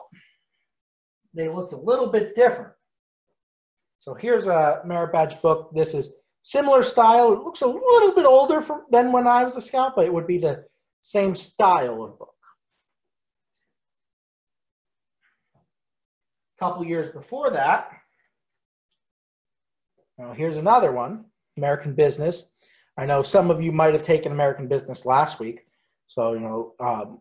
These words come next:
much older book right here. And then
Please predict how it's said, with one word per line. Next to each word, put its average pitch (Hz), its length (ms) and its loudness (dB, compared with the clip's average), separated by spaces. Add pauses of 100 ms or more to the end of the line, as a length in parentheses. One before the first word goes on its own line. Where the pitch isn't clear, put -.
(200)
much 156 300 0
older 143 240 0
book - 280 -2
right 92 220 -10
here. 131 340 -16 (1800)
And 139 200 -16
then 220 560 -4